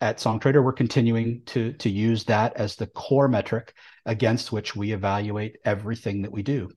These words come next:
whether it's a sonic logo, whether it's a music track for a particular ad, or, uh, a, a, um, brand activation campaign that includes sound and music in some way, shape, or form.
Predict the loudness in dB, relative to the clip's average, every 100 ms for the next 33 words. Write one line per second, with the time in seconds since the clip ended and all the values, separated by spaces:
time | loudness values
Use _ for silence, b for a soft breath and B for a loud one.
0 | _ -8 -6 -2 -4 -6 -12 -14 _ _
1 | -6 -2 0 0 -2 0 0 2 2 0
2 | -2 -4 -2 -4 -4 -2 0 0 -2 -2
3 | 2 2 0 -4 -4 -2 -4 -4 -4 2
4 | 4 6 2 -2 B B -4 2 4 4
5 | 0 b b _ -4 -2 0 -2 -4 -8
6 | _ -2 -2 -8 _ -4 0 0 0 -2
7 | -2 -2 -6 _ -8 -6 -6 -8 -12 -6
8 | 4 8 8 6 6 4 4 0 -2 -2
9 | -2 0 0 0 0 0 -2 -2 -2 -2
10 | 0 0 2 2 0 0 -2 -4 -2 -2
11 | 0 -2 -4 -4 -2 -2 -2